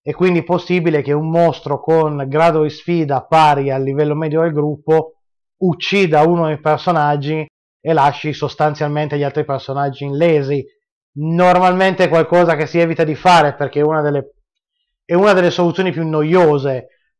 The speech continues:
però è perfettamente plausibile per predatori da imboscata, il classico mimic trasformato in cassa del tesoro che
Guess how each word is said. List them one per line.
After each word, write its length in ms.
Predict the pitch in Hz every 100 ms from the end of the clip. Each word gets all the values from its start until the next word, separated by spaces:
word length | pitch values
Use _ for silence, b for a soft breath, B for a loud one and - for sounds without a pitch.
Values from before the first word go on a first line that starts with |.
| _
però 640 | - 202 165 170 165 156
è 140 | - 156
perfettamente 720 | 165 143 170 165 160 175 170
plausibile 800 | 156 170 165 151 165 160 156 151
per 560 | 143 135 151 156 156 - _ _ _
predatori 480 | 156 156 151 165 160
da 120 | 151
imboscata, 920 | 151 143 139 - 151 160 147 135 131
il 120 | 139
classico 800 | 139 165 160 - 151 156 147 143 - _ _
mimic 960 | 160 185 185 180 180 175 175 175 165 165
trasformato 640 | 156 156 160 156 165 156
in 80 | 151
cassa 380 | 147 170 - 160
del 140 | 151
tesoro 580 | 170 170 151 156 156 151
che 340 | - 151 151